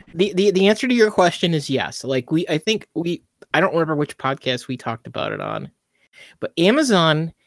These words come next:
is the single largest test case example, p-, the proof that anyone who's talking about how there's no s-,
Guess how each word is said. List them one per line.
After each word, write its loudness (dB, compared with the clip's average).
is 2
the 2
single 2
largest 0
test -6
case -4
example, -4
p-, -20
the -8
proof 2
that -10
anyone 6
who's 0
talking -2
about -2
how -2
there's -2
no -2
s-, -6